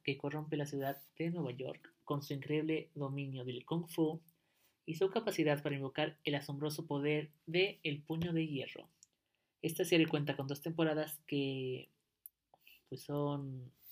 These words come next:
disfrutables. A ver, a mí me gustaron más la dos que la uno,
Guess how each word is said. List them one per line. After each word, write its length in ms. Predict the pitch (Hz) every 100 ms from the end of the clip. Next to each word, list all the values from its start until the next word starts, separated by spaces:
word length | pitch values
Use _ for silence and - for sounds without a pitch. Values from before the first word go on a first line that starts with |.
| -
disfrutables. 1400 | 160 143 135 - - 139 165 196 233 269 277 - - - - - _ _ _ _ _ _ - - -
A 100 | 151
ver, 200 | 147 - - _ _ _ -
a 100 | 180
mí 200 | 220 269
me 120 | 285
gustaron 600 | 202 165 - 139 147 - - - - _ _ _ _ -
más 300 | 147 151 165
la 120 | 160
dos 440 | 139 143 196 220 -
que 120 | 143
la 180 | 127 127
uno, 280 | 135 175